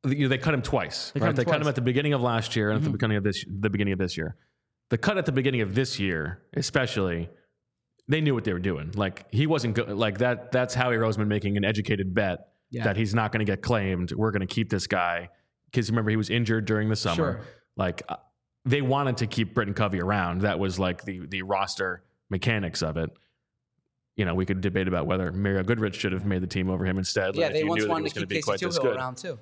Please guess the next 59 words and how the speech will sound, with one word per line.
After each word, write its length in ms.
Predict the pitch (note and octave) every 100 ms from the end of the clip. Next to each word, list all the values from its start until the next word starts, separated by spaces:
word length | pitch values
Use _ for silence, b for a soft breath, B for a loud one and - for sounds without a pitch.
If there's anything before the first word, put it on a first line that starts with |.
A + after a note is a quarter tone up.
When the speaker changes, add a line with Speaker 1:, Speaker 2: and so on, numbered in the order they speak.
| _ -
Speaker 1:
Well, 160 | G2+
exactly 380 | F#2 B2 C3+ F#3+
right. 240 | C#3+ F2+
Like, 140 | F#2+ G2
Speaker 2:
Yeah. 40 | A#2
Speaker 1:
sometimes 420 | A2 A2 G#2 G2+
you 60 |
make 160 | G#2 G2
those 120 | G2
educated 400 | G#2 G2 G#2+ G2
bets 240 | F#2+ G2+ -
and 120 | G2
they're 100 | F#2
wrong, 340 | A#2+ A2 G#2+
but 120 | A2
I 80 | A#2
think 180 | C3+ A2
more 300 | A#2 C#3+ C#3+
often 280 | A2+ - G#2+
than 140 | G2+
not, 340 | G2 E2+ G2 _ _ _
Howie 180 | - A2
Roseman 340 | G2+ G2 G2 F#2+
does 200 | G2 G2
Speaker 2:
Yeah. 60 | G2
Speaker 1:
have 80 |
a 40 | F#2+
good 200 | G#2 F#2+
sense 340 | - F#2+ F#2
of 240 | G#2 F2+ E2+ b b -
what 160 | G#2
the 80 | G#2+
league 220 | G2 G2
is 100 | G2
gonna 140 | G2+ F#2
value, 380 | F2+ F#2+ G#2+
and, 140 | G2 F#2+
and 140 | G2+
he 80 | G2
does 200 | G2 F#2
a 60 | F#2+
good 140 | G2
job 240 | F#2+ F#2 F#2
maximizing 640 | F#2 E2+ - F2+ F2+ F2
the 60 | F2
bottom 240 | E2+ F2
of 60 | D#2+
the 80 | D2+
roster. 380 | C#2+ - B2+ - _ _ _ _ -
Speaker 2:
Yeah, 280 | C#3 A#2 G2+ - _ C#3+
but, 540 | C3 D3+ B2+ - - A2 - _
but 120 | D#3+
they 60 | D3+
did 180 | C#3 F3+
cut 140 | F#3+
him 80 | D#3+
twice, 280 | D3 D#3+ D3+
and 100 | C3+
Covey 380 | D#3+ E3+ D#3+